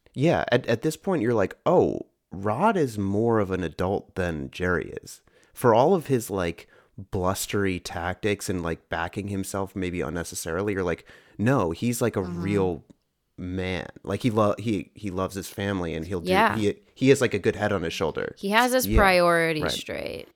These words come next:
Speaker 2: And all of his, y-, you know, <sighs> big talking, c-,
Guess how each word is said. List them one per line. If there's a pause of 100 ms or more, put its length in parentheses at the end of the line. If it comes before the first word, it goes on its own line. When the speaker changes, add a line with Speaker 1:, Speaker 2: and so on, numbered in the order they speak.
(440)
Speaker 2:
And
all
of
his, (560)
y-, (120)
you
know, (200)
<sighs>
big
talking,
c-,